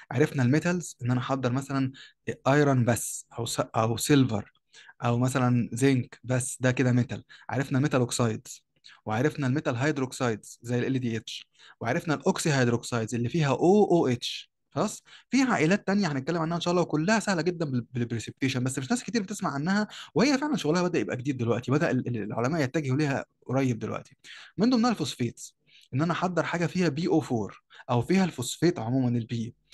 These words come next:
مع اكسجين بقى مع ميتالز، يعني هي عيله كبيره،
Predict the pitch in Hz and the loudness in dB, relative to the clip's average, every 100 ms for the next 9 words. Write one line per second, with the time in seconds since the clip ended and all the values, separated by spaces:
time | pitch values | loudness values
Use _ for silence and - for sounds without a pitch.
0 | - - 135 117 131 131 127 160 165 147 | -16 -4 0 0 0 0 2 2 2 2
1 | 131 117 160 156 131 120 117 127 127 165 | 2 0 0 0 0 -2 -4 -4 0 2
2 | 156 147 170 120 117 107 | 2 2 0 -2 -6 -6